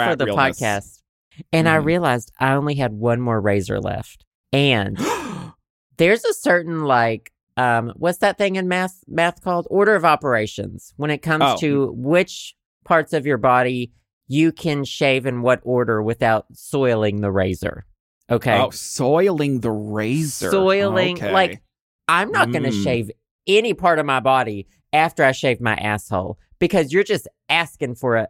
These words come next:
Speaker 2: an infection somewhere else.
Speaker 1: Honey, I, I
Speaker 2: You
Speaker 1: shaved my
Speaker 2: don't
Speaker 1: hole
Speaker 2: shave
Speaker 1: first,
Speaker 2: your
Speaker 1: and then I, and then I shaved my tongue.
Speaker 2: <laughs> You fucking, you fucking your tongue scrapers. I can't even deal with you today. Anyway.
Speaker 1: <laughs>
Speaker 2: I should have said something like, "That's why you have bad taste," or something like that, but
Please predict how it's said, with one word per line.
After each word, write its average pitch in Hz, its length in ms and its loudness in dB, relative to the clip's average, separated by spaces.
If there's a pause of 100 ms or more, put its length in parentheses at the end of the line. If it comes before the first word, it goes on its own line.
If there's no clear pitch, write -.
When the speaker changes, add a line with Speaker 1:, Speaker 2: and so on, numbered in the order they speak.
Speaker 2:
an 127 140 0
infection 101 680 -4
somewhere 104 420 0
else. 90 160 -2
Speaker 1:
Honey, 175 240 0
I, - 60 -10 (420)
I 156 80 -2
Speaker 2:
You 185 40 -8
Speaker 1:
shaved 190 240 0
my 226 60 6
Speaker 2:
don't 233 120 0
Speaker 1:
hole 135 140 -2
Speaker 2:
shave 202 340 0
Speaker 1:
first, - 100 -14
Speaker 2:
your 170 120 -4 (120)
Speaker 1:
and 147 200 -2
then 156 160 2
I, 151 240 0
and 151 140 0
then 143 80 2
I 135 40 2
shaved 131 280 0
my 104 100 -4
tongue. 92 540 -8 (440)
Speaker 2:
<laughs> - 80 2 (720)
You 214 160 0
fucking, 262 460 0
you 226 140 -4
fucking 180 360 -2
your 160 120 0
tongue 147 300 -2
scrapers. 156 500 -2 (120)
I 175 100 0
can't 170 260 -4
even 131 220 -2
deal 120 160 0
with 113 140 -4
you 113 100 -4
today. 104 300 -4 (340)
Anyway. 151 480 2
Speaker 1:
<laughs> - 40 -6 (2250)
Speaker 2:
I 190 100 2
should 233 240 -2
have - 80 0
said 170 200 -2
something 156 280 -4
like, 135 260 0
"That's 151 220 0
why 156 80 0
you 139 160 0
have 123 180 0
bad 123 240 0
taste," 120 380 -4
or 113 100 -4
something 107 360 -6
like 98 200 -10
that, 101 300 -8
but 104 160 -12